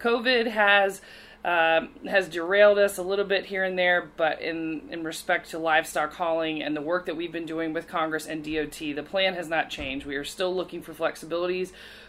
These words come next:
We're still, um, fighting back on the E L Ds until we get those flexibilities. And, you know, those conversations have already begun with, uh,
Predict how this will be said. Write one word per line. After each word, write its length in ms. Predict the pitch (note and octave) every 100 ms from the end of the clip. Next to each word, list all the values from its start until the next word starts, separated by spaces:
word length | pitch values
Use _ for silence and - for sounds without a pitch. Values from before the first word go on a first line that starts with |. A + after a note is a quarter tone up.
| -
We're 140 | D#3+
still, 600 | - - F#3 F3 F3 F3
um, 360 | D#3+ D#3 D#3 D#3+ - - -
fighting 320 | F3+ F3 E3+
back 280 | D#3+ E3 E3
on 100 | D#3+
the 200 | D3+ E3+
E 40 |
L 140 | E3+ D#3+
Ds 340 | G3 A#3+ A#3+
until 280 | F3+ F3+ F3+
we 100 | F3+
get 160 | F#3
those 200 | F#3+ F#3
flexibilities. 880 | - F3 - F3 F#3 G#3 A3+ A#3 - -
And, 500 | E3+ E3+ F3 F3 - -
you 120 | F3
know, 160 | E3+
those 200 | E3 F3+
conversations 640 | F#3 F#3+ F3+ F3 F3+ F3+ F3
have 100 | E3
already 200 | E3 E3+
begun 440 | E3 E3 E3+ E3+
with, 240 | D#3+ D3+ E3+
uh, 220 | E3